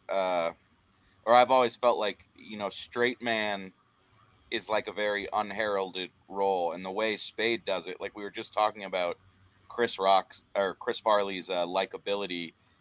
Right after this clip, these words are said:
like, David Spade's role in all these movies, not just this one, and even in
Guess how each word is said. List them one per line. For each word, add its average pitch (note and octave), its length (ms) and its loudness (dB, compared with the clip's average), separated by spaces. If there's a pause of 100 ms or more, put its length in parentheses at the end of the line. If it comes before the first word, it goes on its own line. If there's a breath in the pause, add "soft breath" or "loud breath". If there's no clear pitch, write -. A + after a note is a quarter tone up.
(120)
like, G#2+ 240 0
David A#2+ 300 2
Spade's A2 420 0
role G2 400 2
in F#2 140 -6
all A2 240 6
these F#2 260 -8
movies, F2 420 -10
not G2 180 -2
just - 180 -18
this G2+ 160 -12
one, F2 180 -8
and F2+ 120 -10
even F#2 240 -10
in E2+ 220 -10